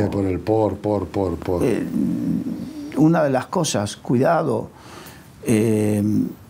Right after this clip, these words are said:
Speaker 2: lo que a Dios le interesa no es tu abolengo espiritual.
Speaker 1: No tenemos apellidos grandes.
Speaker 2: Espirituales. Lo que le interesa al Señor es que lo glorifiques con buenas obras.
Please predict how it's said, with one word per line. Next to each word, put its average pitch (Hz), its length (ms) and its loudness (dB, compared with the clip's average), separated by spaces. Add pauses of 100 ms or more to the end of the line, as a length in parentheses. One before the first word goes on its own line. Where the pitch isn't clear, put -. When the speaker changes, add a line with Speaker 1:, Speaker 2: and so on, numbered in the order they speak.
(160)
Speaker 2:
lo 123 240 6
que 123 140 0
a 120 60 2
Dios 151 360 2
le 123 160 4
interesa 117 720 2
no 131 320 4
es 139 180 0
tu 127 300 4
abolengo 117 1300 4
espiritual. 104 1080 2 (420)
Speaker 1:
No 123 240 4
tenemos 120 540 2
apellidos 104 880 0 (260)
grandes. 110 280 4
Speaker 2:
Espirituales. 120 720 2 (260)
Lo 139 240 6
que 135 140 2
le 135 100 2
interesa 147 540 2
al 131 100 0
Señor 165 380 2
es 156 100 0
que 135 140 2
lo 127 160 4
glorifiques 120 680 2
con 117 240 4
buenas 156 400 0
obras. - 680 -2